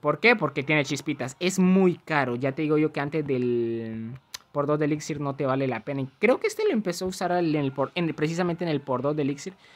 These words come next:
Pero no le salió rentable porque, pues, tengo mucha forma de distraerlo. Está la cosa en el que, a ver, no vale tanto la pena porque ni príncipe ni todas estas cosas, que sí,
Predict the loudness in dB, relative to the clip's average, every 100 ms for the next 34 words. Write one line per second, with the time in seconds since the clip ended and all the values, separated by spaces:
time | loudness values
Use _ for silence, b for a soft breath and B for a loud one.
0 | b b b -2 4 6 8 8 6 4
1 | 2 2 2 2 2 0 -2 -4 -2 0
2 | 0 -2 -8 -8 -8 -8 -10 -14 -16 -20
3 | _ _ -6 0 2 2 2 0 -2 -2
4 | -2 -4 -4 -4 -4 -4 -4 -4 -6 -8
5 | -6 -4 -2 -4 -8 b b b b b
6 | b -2 -2 2 4 4 4 4 4 2
7 | 2 0 0 0 0 -2 _ _ -20 -18
8 | -18 _ _ -4 2 4 4 0 -10 _
9 | 2 4 6 6 6 4 2 0 2 0
10 | 0 0 0 0 -4 -2 -2 2 6 6
11 | 6 4 4 2 0 0 -2 -4 -6 -8
12 | -10 -6 -6 -6 -6 -4 2 2 0